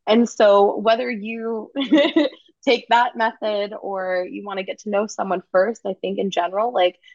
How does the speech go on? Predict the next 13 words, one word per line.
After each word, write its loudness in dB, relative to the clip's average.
talking 0
about -4
sex -4
outside -4
of -12
the -10
bedroom -2
is, -6
like, -6
a -6
really 0
key -10
place -4